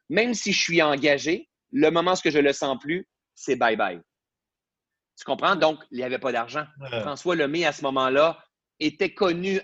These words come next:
Speaker 1: à cause d'Inspire-toi, mais financièrement, il n'était pas connu. Hein ? À-, dans,
Speaker 2: <laughs>
Speaker 1: avec ma femme, elle n'était pas contente. On, on revenait d'une faillite en plus. On avait ré-, re-rempli les, les marges de crédit.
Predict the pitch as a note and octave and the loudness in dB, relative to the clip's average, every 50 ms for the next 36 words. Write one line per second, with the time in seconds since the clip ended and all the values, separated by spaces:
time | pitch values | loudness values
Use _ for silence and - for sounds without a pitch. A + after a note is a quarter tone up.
0 | - - D3+ D3+ - - G3 F#3 F3 D#3+ A#2 D3 C#3+ C#3+ C3 - - D3+ C3 - | -2 -2 -2 -2 -2 -2 0 0 0 0 -2 -2 -4 -4 -6 -8 -8 -8 -8 -8
1 | - - D#3+ F3+ F#3 D3+ - _ _ _ _ _ B2 B2+ - - F3 E3+ D#3 D3+ | -6 -2 0 0 0 0 -4 _ _ _ _ _ -14 -14 -12 -10 -8 -4 -4 -4
2 | D3+ D3 - D3 C3 B2 B2 C3 C#3+ E3+ F3+ F3 - _ _ _ _ - C3 C3+ | -4 -4 -2 -2 -2 -2 0 0 0 0 0 -2 -6 _ _ _ _ -14 -8 -6
3 | C3 C3 C3 C3 - - C3+ - - C3 C3+ C#3+ D3 G#3+ F3 - - _ _ _ | -6 -6 -6 -6 -6 -4 -4 -4 -4 -4 -4 0 0 0 0 0 -4 _ _ _
4 | _ _ - C3+ D#3+ F3+ - C3+ C3+ C3+ B2+ B2 - D#3 D#3 D#3 A#2+ C#3 C#3+ D3 | _ _ 0 0 2 2 2 0 0 0 0 0 2 2 4 4 2 2 2 2
5 | D3 E3+ F3 - C#3+ D3 C#3+ - - F3 F3+ F3+ F3 - - C3+ C#3 C#3+ C#3 - | 2 0 -2 -2 -2 -2 -2 0 0 0 0 0 -2 -6 -8 -6 -6 -6 -4 -6
6 | C#3+ - - D3 C3+ - D3 B2+ C3+ - E3 D3+ C3+ A2+ _ _ _ _ _ - | -8 -8 -8 -10 -10 -8 -10 -10 -6 -6 -6 -6 -6 -10 _ _ _ _ _ -10
7 | C#3 C3+ C3+ C#3 - D3+ C#3+ C#3 C3+ C#3+ D3+ D#3 D3+ B2 D#3 E3+ E3+ D3 D3+ D3 | -8 -8 -8 -8 -6 -4 -4 -4 -2 -2 -2 -2 -2 -2 -2 -4 -2 -2 -2 -4
8 | D3 C#3+ - - D#3+ C#3 C#3 D#3 E3+ - D#3+ D3 C3+ A#2 - D3 F3 F3+ - - | -4 -6 -4 -2 -2 -2 0 -2 -2 -2 -2 -4 -4 -6 -4 -6 -6 -6 -4 -6
9 | C#3 C3+ C3 B2+ C#3 C3+ B2 B2+ D#3+ F3 E3 C3+ C#3+ D#3+ D3+ - - C3 C#3 F3 | -4 -4 -2 0 0 0 0 -2 -2 -2 -2 -2 -4 -4 -4 -4 -4 -4 -2 -2
10 | E3+ D3+ D#3+ D3+ C#3 - D#3+ D#3+ D3+ C#3 - - C#3 C3+ B2+ A#2 - C#3 C#3 C#3+ | -2 0 -2 -2 -4 -4 -6 -6 -6 -6 -4 -6 -6 -6 -6 -4 -2 -2 -2 0
11 | B2+ C3 B2 - - B2+ A#2+ A#2+ D3 F3+ F#3 | -2 -4 -6 -6 -6 -8 -8 -8 -8 -10 -10